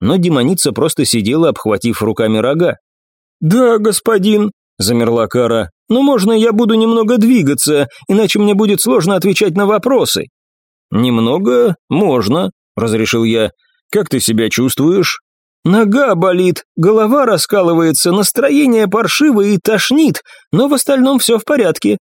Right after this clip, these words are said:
Девушка подняла голову. «Полагаю, пока меня не было, битва закончилась?» «Закончилась.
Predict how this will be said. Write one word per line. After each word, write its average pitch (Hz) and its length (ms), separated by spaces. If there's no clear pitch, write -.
Девушка 110 420
подняла 110 420
голову. 110 480
«Полагаю, 220 540
пока 208 260
меня 208 240
не 214 160
было, 196 300
битва 202 320
закончилась?» 196 760
«Закончилась. 165 1120